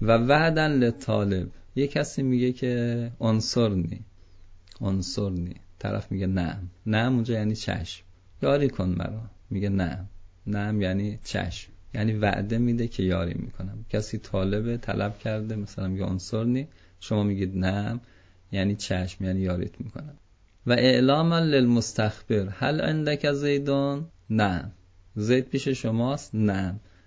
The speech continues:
اعلام می‌کنید به کسی که استخبار کرده و خبری رو می‌خواد بفهمه. خب این اصل بحثش. و ابدال عینها هاء و کسرها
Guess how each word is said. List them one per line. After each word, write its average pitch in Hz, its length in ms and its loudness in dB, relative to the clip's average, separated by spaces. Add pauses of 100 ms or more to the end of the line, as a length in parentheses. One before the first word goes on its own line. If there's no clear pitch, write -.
(160)
اعلام 110 420 4
می‌کنید 143 600 -4
به 110 100 -2
کسی 113 340 -4
که 127 500 -6 (420)
استخبار 110 680 -4
کرده 127 340 -4
و 113 100 -2
خبری 101 520 0
رو 92 280 -4 (280)
می‌خواد 92 400 -4
بفهمه. - 440 -8 (600)
خب 120 160 0
این 120 260 2
اصل 117 340 -2
بحثش. 151 580 -2 (360)
و 113 120 6
ابدال 117 580 2
عینها 101 640 0
هاء 98 640 0 (440)
و 104 100 2
کسرها 104 920 0